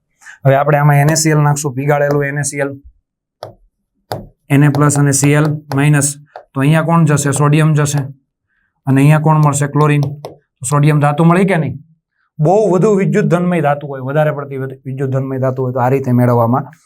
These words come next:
આવે છે ધાતુ. એમાલ્ગેશન પદ્ધતિ, એમાલ્ગેશન. સંરસ, સોડિયમ સંરસ અથવા તો સંરસ બનાવી નાખવામાં, ધાતુ સાથેનો સંરસ.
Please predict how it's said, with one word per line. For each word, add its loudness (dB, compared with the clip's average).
આવે 2
છે -6
ધાતુ. -6
એમાલ્ગેશન 2
પદ્ધતિ, -6
એમાલ્ગેશન. 0
સંરસ, 2
સોડિયમ 2
સંરસ -2
અથવા -2
તો -6
સંરસ 0
બનાવી 0
નાખવામાં, -2
ધાતુ -2
સાથેનો -2
સંરસ. -2